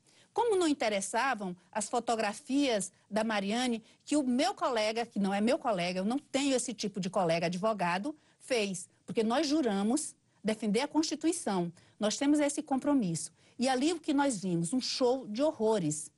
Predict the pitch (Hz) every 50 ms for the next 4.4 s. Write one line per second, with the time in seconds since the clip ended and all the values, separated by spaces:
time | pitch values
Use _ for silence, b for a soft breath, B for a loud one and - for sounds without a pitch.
0 | b b b b b b b b b b b _ - 359 370 381 370 349 311 -
1 | - - 302 320 311 302 320 277 285 285 269 - 285 262 - 240 240 233 247 226
2 | 214 - - 294 311 339 330 - 294 247 240 220 220 220 208 202 - 208 196 214
3 | 196 - 208 - 226 214 - - 233 233 247 233 226 220 196 185 185 - 208 202
4 | 208 226 - - 233 208 b